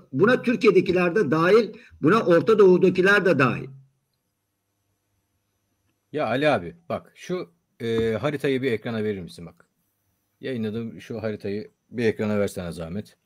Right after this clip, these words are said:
Speaker 1: Verdin mi?
Speaker 2: Yok, şu an gelmedi henüz. Heh.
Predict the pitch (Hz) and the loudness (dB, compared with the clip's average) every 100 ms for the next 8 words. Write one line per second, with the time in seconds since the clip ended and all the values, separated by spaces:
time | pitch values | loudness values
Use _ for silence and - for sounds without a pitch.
0 | _ 127 170 240 240 127 101 - - - | _ 0 2 2 2 2 0 -8 -20 -20
1 | _ _ _ _ 120 113 - 123 120 117 | _ _ _ _ -4 -4 -2 -2 0 0
2 | 117 107 90 90 117 123 - _ _ _ | 0 0 -4 -8 -8 -12 -20 _ _ _
3 | _ _ _ _ _ _ _ _ - 120 | _ _ _ _ _ _ _ _ -6 -6